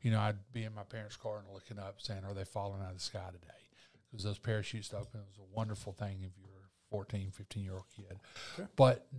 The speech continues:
Speaker 1: now, I think what I see, I mean, having lived here for thirty-two years now, I see the four point five, four point two or four point five billion. How many billion?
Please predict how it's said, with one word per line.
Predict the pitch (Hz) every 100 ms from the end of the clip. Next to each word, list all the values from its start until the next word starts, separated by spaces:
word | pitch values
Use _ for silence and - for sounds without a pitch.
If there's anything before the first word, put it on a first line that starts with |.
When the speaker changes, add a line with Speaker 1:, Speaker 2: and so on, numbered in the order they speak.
| 127
Speaker 1:
now, | 147 165 135 117 110 127 - _ _ _ _ 113
I | 131
think | 151 131
what | 123 120 117
I | 135
see, | 160 - 127 107 107 -
I |
mean, | 120 110 107
having | - 117 113 104
lived | 110 113
here | 104
for | -
thirty-two | - 113 107 101 107
years | 101 101 98 101 -
now, | 90 85 - _ _ _ - _ _ _ _ _ _ _ _ _ _ -
I | 123
see | - 143 127 127 117 _ -
the |
four | - 117 104
point | 110 101 101
five, | - 101 104 101 -
four | 139
point | 131 160 -
two | 135
or | 113
four | 107
point | 98 101
five | - 82 76 - - _ _ _ _ -
billion. | 113 101 87
How | 95 123
many | 123 113
billion? | 104 101 98 98